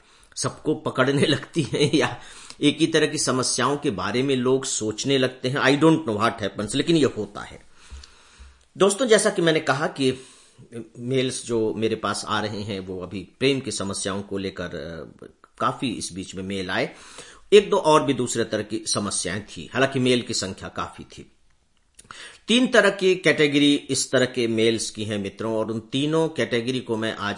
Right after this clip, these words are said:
एक साथ एड्रेस, अ, करने की सोच रहा हूं। बहुत से मेल्स इस बात को लेकर के है, होते हैं कि उसने मुझे धोखा दिया। धोखा दिया मतलब प्रेम में धोखा दिया।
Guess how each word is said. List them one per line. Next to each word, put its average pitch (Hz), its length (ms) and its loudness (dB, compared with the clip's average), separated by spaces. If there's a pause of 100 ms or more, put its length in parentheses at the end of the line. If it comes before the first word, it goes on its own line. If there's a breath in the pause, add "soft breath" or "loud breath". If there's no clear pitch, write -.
(100)
एक 120 200 -2
साथ 101 400 -6
एड्रेस, 92 520 -8
अ, 82 180 -8 (280)
करने 90 240 -8
की - 120 -12
सोच - 300 -8
रहा 78 160 -12
हूं। - 180 -20 (960 loud breath)
बहुत 190 260 6
से 190 380 8
मेल्स 175 420 6
इस 147 160 0
बात 147 360 6
को 156 60 4
लेकर 139 320 2
के 135 160 -2
है, 123 280 -2
होते 127 240 0
हैं 120 240 -2
कि 110 460 -4
उसने 123 360 -4
मुझे 107 420 -6
धोखा 101 260 -10
दिया। 73 240 -12
धोखा 139 320 -4
दिया 143 180 -2
मतलब 196 300 -10
प्रेम 151 220 4
में 90 180 -6
धोखा 85 280 -14
दिया। 69 280 -12